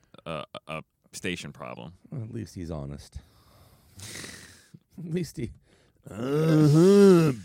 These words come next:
Speaker 2: Betty
Speaker 1: A,
Speaker 2: problems.
Speaker 1: a network problem. Yeah.
Speaker 2: I got ninety-nine problems, but a Betty's not one.
Speaker 1: So
Speaker 2: Is it
Speaker 1: I, I wanna start the show by saying I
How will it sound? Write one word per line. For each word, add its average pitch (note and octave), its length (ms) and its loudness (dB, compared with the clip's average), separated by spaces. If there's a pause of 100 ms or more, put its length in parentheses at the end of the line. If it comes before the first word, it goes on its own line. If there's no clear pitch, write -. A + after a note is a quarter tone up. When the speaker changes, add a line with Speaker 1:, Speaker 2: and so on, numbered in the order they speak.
Speaker 2:
Betty D#3 400 -4
Speaker 1:
A, - 20 -2
Speaker 2:
problems. E3+ 880 -4
Speaker 1:
a E2+ 60 -10
network D2 360 -14
problem. D2 440 -14 (240)
Yeah. E2 220 -18 (1900)
Speaker 2:
I F2+ 60 -12
got F2+ 180 -8
ninety-nine F2+ 460 -8
problems, F2+ 320 -10 (100)
but E2+ 140 -8
a - 20 -12
Betty's F2 380 -10
not E2+ 160 -12
one. G2 280 -12
Speaker 1:
So - 140 -10
Speaker 2:
Is D#2+ 80 -12
it - 60 -16
Speaker 1:
I, F2 40 -10 (180)
I B2 60 -2
wanna E3 200 -2
start D3+ 240 -2
the A2+ 80 -6
show B2+ 240 -2
by A2 160 -2
saying G2+ 420 -8 (800)
I F2+ 400 -6